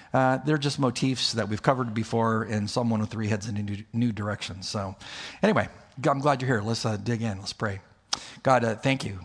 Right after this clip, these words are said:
uh, that we can open the Word of Life today, uh, and that you will speak. Uh, and may you say the things that we need to hear this Memorial Day weekend. Uh, help us,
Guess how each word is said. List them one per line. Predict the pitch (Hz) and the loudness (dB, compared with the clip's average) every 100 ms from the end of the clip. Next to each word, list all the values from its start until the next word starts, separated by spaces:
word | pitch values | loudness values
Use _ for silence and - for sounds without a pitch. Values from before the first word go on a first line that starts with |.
| 95 | -6
uh, | 104 101 95 | -4 -4 -4
that | 110 107 | -4 -2
we | 123 | -2
can | 117 104 | -2 -4
open | 101 127 127 110 | -4 -4 -2 -2
the | |
Word | 110 117 | 0 0
of | 107 | 0
Life | 113 117 - | 0 0 -4
today, | 101 104 104 101 - - - - | -4 -2 -4 -6 -12 -20 -20 -10
uh, | 104 98 98 | -4 -4 -2
and | 107 | -2
that | 113 | -2
you | 120 | -2
will | 113 98 | -4 -4
speak. | - - 143 170 - - - - | -4 -4 -6 -6 -14 -16 -14 -4
Uh, | 107 107 | -2 -2
and | 113 123 | 0 2
may | |
you | 123 117 | 2 0
say | 127 | 0
the | 127 117 | 0 0
things | 123 117 110 104 | 0 0 -2 -4
that | 95 | -4
we | 117 | -2
need | 117 104 | -2 -4
to | |
hear | 101 127 143 151 - - - - - | -2 0 0 -2 -8 -20 -20 -20 -6
this | 110 - | -4 0
Memorial | 113 113 113 107 | 0 2 0 -2
Day | 104 101 | -2 -2
weekend. | 113 123 131 120 110 104 | -2 0 0 0 -2 -6
Uh, | 104 101 | -6 -4
help | 110 104 | -4 -2
us, | 104 101 - | -4 -2 -4